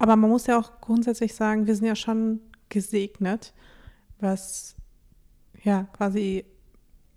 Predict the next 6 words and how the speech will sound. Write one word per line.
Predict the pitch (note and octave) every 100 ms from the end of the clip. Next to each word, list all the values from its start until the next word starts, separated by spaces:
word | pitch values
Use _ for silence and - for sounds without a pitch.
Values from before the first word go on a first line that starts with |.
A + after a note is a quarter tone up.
| -
so | - -
Asteroiden, | - F#3+ - G3 F#3+ G3 G#3 G#3+ G#3+ - _ _
oder | - F#3+ F#3+ -
heißt | G3+ G3+
es | G3+
Meteoroiden? | G3 - A#3+ B3 B3+ C4